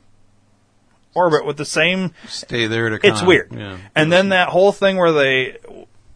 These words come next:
Speaker 1: supposedly dropped that nuclear bomb or whatever on the moon, and then it rang like a bell for so many days afterwards.
Speaker 2: Mm-hmm.
Speaker 1: Remember that?
Speaker 2: Mm-hmm.
Speaker 1: Which is weird, too, which would implicate that it's hollow and metal.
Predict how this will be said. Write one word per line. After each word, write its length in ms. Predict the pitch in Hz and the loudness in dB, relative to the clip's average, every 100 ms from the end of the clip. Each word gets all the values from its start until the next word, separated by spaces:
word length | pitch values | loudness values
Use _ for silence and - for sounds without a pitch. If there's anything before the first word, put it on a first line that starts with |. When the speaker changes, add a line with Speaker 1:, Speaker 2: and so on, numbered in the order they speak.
| - _ - | -20 _ -14
Speaker 1:
supposedly 680 | 123 151 147 143 135 131 123 | -2 0 4 4 4 2 0
dropped 440 | 127 147 147 - | 2 2 2 0
that 280 | 139 120 - _ _ _ _ | -2 -2 -6 _ _ _ _
nuclear 420 | 151 151 151 151 | -6 -4 0 0
bomb 300 | 131 139 151 | 2 2 4
or 100 | 160 156 | 4 4
whatever 440 | 156 156 160 - _ _ _ _ | 6 4 2 -2 _ _ _ _
on 220 | 151 160 | 0 2
the 60 | 151 | 2
moon, 320 | 151 160 170 | 2 2 2
and 100 | 143 | 0
then 100 | 143 139 | 0 0
it 60 | |
rang 360 | 127 143 139 151 | 2 2 2 0
like 180 | 143 139 | 0 -2
a 40 | |
bell 320 | 123 131 147 | -2 2 2
for 360 | 151 160 151 143 - | 2 2 2 0 -8
so 240 | - - 156 | -12 -6 -2
many 180 | 156 | 0
days 340 | 147 147 156 143 | 2 4 4 4
afterwards. 460 | 147 160 165 170 156 | 2 2 0 -2 -2
Speaker 2:
Mm-hmm. 60 | |
Speaker 1:
Remember 200 | 143 151 | -2 2
that? 300 | 156 165 - | 2 2 -2
Speaker 2:
Mm-hmm. 240 | 104 95 104 - _ _ _ _ _ _ | -10 -12 -12 -16 _ _ _ _ _ _
Speaker 1:
Which 160 | 139 151 | -4 -4
is 120 | 139 | 2
weird, 300 | 156 147 143 | 6 6 4
too, 360 | 170 151 147 - | 2 2 2 -2
which 340 | 139 139 - - _ _ _ _ - | -2 -2 -6 -14 _ _ _ _ -2
would 160 | 143 | 4
implicate 560 | 143 139 135 147 139 131 | 4 2 -2 2 0 2
that 160 | 131 | -2
it's 200 | 123 - | -2 -8
hollow 680 | - - 139 135 120 127 139 _ _ _ _ _ _ _ _ _ - | -12 2 4 6 4 2 0 _ _ _ _ _ _ _ _ _ -2
and 220 | 127 135 | 0 2
metal. 420 | 151 139 123 147 | 4 4 4 0